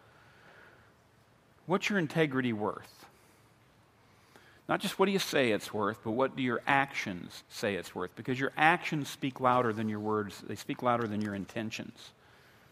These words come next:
This guy in the Old Testament named Job, if you ask Job, "What's your integrity worth?" he would have said, "My integrity is worth more than my life itself."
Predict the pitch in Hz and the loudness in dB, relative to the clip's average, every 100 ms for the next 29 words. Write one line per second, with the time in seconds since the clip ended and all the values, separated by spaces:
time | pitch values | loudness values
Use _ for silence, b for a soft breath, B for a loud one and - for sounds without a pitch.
0 | b b b b b _ - - - - | b b b b b _ -20 -20 -20 -18
1 | - 214 190 170 156 156 160 156 135 123 | 6 12 12 12 8 8 8 8 6 2
2 | 120 113 117 139 123 117 113 160 156 - | 4 4 6 8 8 6 4 6 6 6
3 | 151 151 135 135 147 120 110 139 131 120 | 6 6 6 2 2 0 4 2 4 2
4 | 113 117 139 139 127 135 127 131 123 156 | 2 0 2 0 2 2 4 2 2 2
5 | 170 147 120 123 123 127 139 127 107 110 | 2 2 2 0 0 2 2 4 2 2
6 | 110 117 - - - - - | 2 0 -2 -10 -6 -4 -6